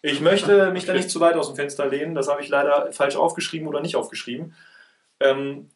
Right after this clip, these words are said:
Speaker 1: also Women History Month, Women's History, History Month, äh, die Geschichte, wo Frauen die Geschichte beeinflusst haben und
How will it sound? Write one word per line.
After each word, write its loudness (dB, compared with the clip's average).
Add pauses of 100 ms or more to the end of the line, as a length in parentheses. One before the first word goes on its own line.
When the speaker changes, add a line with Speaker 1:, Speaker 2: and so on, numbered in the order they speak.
(200)
Speaker 1:
also 2
Women 4
History 0
Month, 0
Women's 2
History, -4 (140)
History -4
Month, -4 (100)
äh, 0
die -10
Geschichte, -4 (100)
wo -12
Frauen 0
die -16
Geschichte -10
beeinflusst -4
haben -2 (340)
und 0